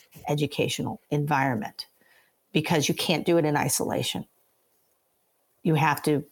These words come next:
model it and bring it to others, s-, because if they walk outside your classroom, if it's very different than what's inside your classroom, eventually that comes into your classroom. So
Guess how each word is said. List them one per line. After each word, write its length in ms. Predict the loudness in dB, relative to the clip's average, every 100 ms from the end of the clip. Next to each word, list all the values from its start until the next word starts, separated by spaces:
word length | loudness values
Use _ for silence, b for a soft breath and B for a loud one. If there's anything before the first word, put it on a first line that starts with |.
| -2
model 400 | 2 2 2 2
it 240 | 0 -8 _ b b b _
and 480 | 0 4 4 2 0
bring 220 | 0 2
it 140 | 2 0
to 180 | 0
others, 460 | 2 2 0 0 -4 B B
s-, 180 | -2 -2
because 520 | -2 0 2 2 0 -8 _ _ _ _
if 120 | -4 0
they 120 | 2
walk 260 | 4 4
outside 400 | 2 2 4 4
your 100 | 4
classroom, 680 | 0 4 4 4 0 -2 -4 -10 b b b b _ _
if 160 | -2
it's 100 | -2
very 320 | 0 2 4 2
different 540 | 2 0 0 -2 -2
than 140 | -4
what's 240 | -2 -2 -2
inside 400 | 0 2 0 0
your 80 | -4
classroom, 580 | -2 -4 -4 -8 -10 -12 _ _ _ _ _ _
eventually 560 | -4 0 0 2 0 2
that 180 | 0 -4
comes 280 | -4 -2 -4
into 160 | -6
your 100 | -8
classroom. 500 | -6 -6 -6 -10 -16 _ _ _ _ _ _ _ _ _ -20 B B B B
So 480 | 2 4 4 0